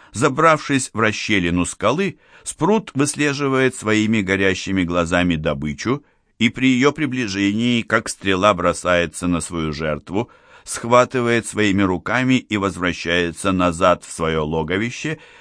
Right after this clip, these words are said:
где немедленно пожирает свою добычу. Нередко спрут устраивает сам себе логовище – в виде кратерообразного углубления, для чего натаскивает своими руками камни.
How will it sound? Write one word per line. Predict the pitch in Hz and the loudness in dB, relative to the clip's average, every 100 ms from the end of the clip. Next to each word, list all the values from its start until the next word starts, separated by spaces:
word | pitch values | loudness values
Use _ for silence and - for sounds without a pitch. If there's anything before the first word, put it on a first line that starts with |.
| - | -6
где | 110 120 | 0 2
немедленно | 110 117 113 139 131 127 | 2 2 0 0 2 0
пожирает | 131 117 143 85 78 78 92 | -2 0 0 2 2 2 -2
свою | - 95 98 | -4 -2 0
добычу. | 98 95 92 90 104 110 _ _ _ _ _ | 0 0 -2 -2 -4 -6 _ _ _ _ _
Нередко | 107 120 123 180 - 120 | 2 2 2 -2 0 -2
спрут | - - 110 135 | -2 -4 -4 -2
устраивает | 98 - 107 104 101 95 87 80 | -6 -2 2 2 2 2 0 -2
сам | 87 85 85 | 0 0 0
себе | - 80 76 73 | -4 -4 -4 -4
логовище – | 76 78 82 98 113 - 123 - - - - | -4 -6 -4 -4 -4 -4 -4 -6 -20 -20 -6
в | 104 | 0
виде | 117 131 120 127 123 - | 2 2 2 2 2 -2
кратерообразного | 113 117 - 110 107 101 98 95 87 98 90 | 0 0 0 2 4 4 4 4 4 0 0
углубления, | 87 87 85 80 82 80 80 90 127 147 - - - | 0 -2 -4 -2 -2 -2 0 0 0 -4 -14 -14 -6
для | 107 | -4
чего | 101 143 | 0 2
натаскивает | 226 226 - 196 - 180 170 170 165 | 4 2 0 -2 -2 -4 -2 -2 -2
своими | - 117 123 120 | -2 0 2 0
руками | 107 95 143 165 180 | 0 -2 -2 -2 -4
камни. | - 98 82 78 78 - | 0 2 2 2 -2 -4